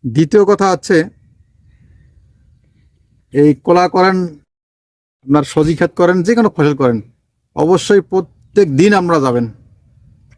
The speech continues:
দেখা করবেন আসলে কি চাচ্ছে, সে খাবার চাচ্ছে, না রোগবালাই আক্রান্ত হচ্ছে,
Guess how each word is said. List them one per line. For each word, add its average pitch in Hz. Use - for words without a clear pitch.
দেখা 156
করবেন 160
আসলে 147
কি 180
চাচ্ছে, -
সে 151
খাবার 160
চাচ্ছে, 170
না 127
রোগবালাই 151
আক্রান্ত 156
হচ্ছে, 151